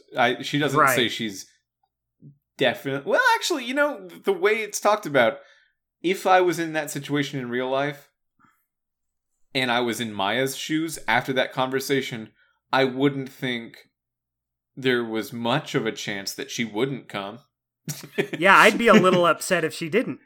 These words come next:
Speaker 1: Yeah, if she didn't, I, well, I, I, it would be up to her, and it would be, uh,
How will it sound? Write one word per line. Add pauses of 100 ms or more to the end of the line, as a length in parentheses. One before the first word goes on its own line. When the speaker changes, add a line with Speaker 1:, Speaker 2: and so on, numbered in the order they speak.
Speaker 1:
Yeah,
if
she
didn't,
I,
well,
I, (580)
I,
it
would
be
up
to
her,
and
it
would
be,
uh,